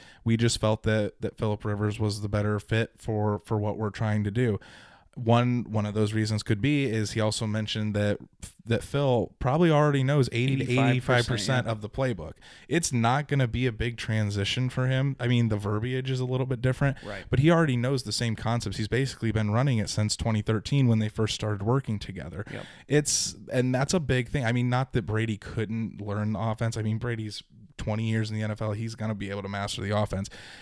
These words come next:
Speaker 1: It's just, it makes it a little bit easier. It allows them to get going on the right foot, and especially with, with everything going on, o-, off-season programs probably aren't gonna happen. It, the first time these guys are gonna be able to practice will probably be training camp,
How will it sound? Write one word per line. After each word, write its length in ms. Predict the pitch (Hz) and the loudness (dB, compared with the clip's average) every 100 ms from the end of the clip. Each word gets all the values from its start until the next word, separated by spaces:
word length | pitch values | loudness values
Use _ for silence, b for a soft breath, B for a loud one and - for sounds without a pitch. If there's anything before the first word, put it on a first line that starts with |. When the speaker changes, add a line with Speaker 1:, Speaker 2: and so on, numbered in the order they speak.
| B | B
Speaker 1:
It's 240 | 135 139 | 2 2
just, 320 | - 147 139 - B B B B B | 0 2 0 -4 B B B B B
it 140 | - 131 | -2 2
makes 300 | 131 131 135 | 2 2 2
it 40 | |
a 60 | 120 | 4
little 220 | 117 110 | 4 4
bit 160 | 104 | 2
easier. 420 | - 127 120 120 123 | 2 0 2 2 2
It 180 | 113 107 | 0 -2
allows 360 | 107 107 107 | -2 -2 -2
them 160 | 110 107 | -2 -2
to 80 | 104 | -2
get 220 | 107 92 | -4 -4
going 300 | 107 104 107 | -2 0 0
on 120 | 104 | -2
the 60 | 101 | -2
right 220 | 104 101 | -2 -2
foot, 320 | - 127 123 - | 0 2 2 0
and 220 | 104 90 | -6 -4
especially 540 | - - 131 - 117 | -2 2 2 2 2
with, 360 | 110 110 - - | 4 4 0 -2
with 120 | 110 120 | 0 2
everything 420 | 117 110 110 107 | 2 2 0 0
going 300 | 104 104 104 | 2 0 2
on, 320 | 123 117 107 - | 2 2 0 -4
o-, 140 | 101 - | -10 -4
off-season 520 | 98 110 - 113 104 | -2 -2 -2 -6 -2
programs 600 | 110 127 117 104 104 104 123 - - | 2 4 4 2 2 -2 -10 -18 -6
probably 420 | - - 117 123 | -6 -4 -6 -4
aren't 200 | 104 104 | -4 -4
gonna 180 | 104 104 | -2 -4
happen. 560 | 98 107 101 113 113 117 | -2 -2 -2 -2 -2 -2
It, 280 | - - 127 | -6 -6 -2
the 80 | 110 | 0
first 280 | 123 123 | 0 -2
time 280 | - 117 117 | 0 0 2
these 180 | 113 110 | 0 0
guys 260 | 113 113 110 | 0 0 0
are 60 | |
gonna 160 | 110 107 | -2 0
be 160 | 107 | 0
able 120 | 113 110 | 2 0
to 60 | |
practice 520 | 101 113 143 - 110 | 0 -2 -2 -2 -4
will 240 | 104 107 117 | 0 2 2
probably 440 | - 110 107 113 | 2 0 2 0
be 220 | 104 110 | 0 -2
training 420 | 113 - 113 147 110 | -2 -2 0 0 -2
camp, 300 | - 95 | -6 -8